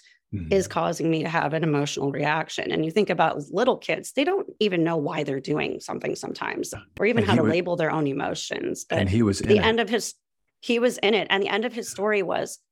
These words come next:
Speaker 2: "And Doctor Shauna, that little boy was me." And the whole
Speaker 1: Oh.
Speaker 2: time I knew that he was talking about himself, but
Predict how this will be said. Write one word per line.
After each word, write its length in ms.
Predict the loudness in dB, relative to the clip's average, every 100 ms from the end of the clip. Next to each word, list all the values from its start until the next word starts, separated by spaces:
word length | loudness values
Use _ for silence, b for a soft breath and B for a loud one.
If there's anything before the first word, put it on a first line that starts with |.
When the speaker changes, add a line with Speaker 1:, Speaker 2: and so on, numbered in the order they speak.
| _
Speaker 2:
"And 120 | 2
Doctor 300 | 4 0 0
Shauna, 480 | -4 0 0 2 0
that 240 | -2 -4 -4
little 200 | -6 -6
boy 500 | -8 -6 -4 -6 -10 _ _
was 180 | -10 -8
me." 360 | -8 -10 -14 _ B B B _ _ _
And 320 | -6 0 2 4
the 60 |
whole 120 | 6
Speaker 1:
Oh. 20 | 4
Speaker 2:
time 300 | 6 6 4
I 80 | 4
knew 340 | 4 6 4
that 140 | 2
he 80 | 0
was 100 | -2
talking 320 | 0 -2 -2
about 200 | -4 -4
himself, 600 | -6 -18 _ -8 -8 -8 _
but 220 | 2 2